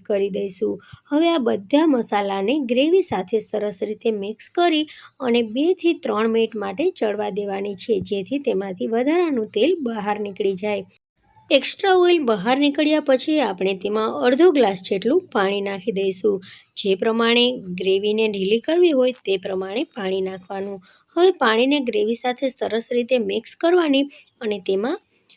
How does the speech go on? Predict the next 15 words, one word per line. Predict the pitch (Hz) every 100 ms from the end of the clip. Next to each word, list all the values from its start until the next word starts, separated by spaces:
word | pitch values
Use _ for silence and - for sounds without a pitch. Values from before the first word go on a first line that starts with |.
| _
ઉકાળો | 254 185 208 208
આવવા | 381 233 226 208 202
દેવાનો. | 196 202 202 202 202 _ _ -
તો | 233
સરસ | - 330 339
મજાની | 370 320 330 330
ગ્રેવી | 220 208 226 277
અહીંયા | 269 247 262 277
ઉકળી | 269 202 233 262
ગઈ | 285 294
છે. | 294 359 311 - _ -
હવે | 269 349
આપણે | 339 320 320
તેમાં, | 285 220 202 254 311 _ _ _ 214
અ, | 208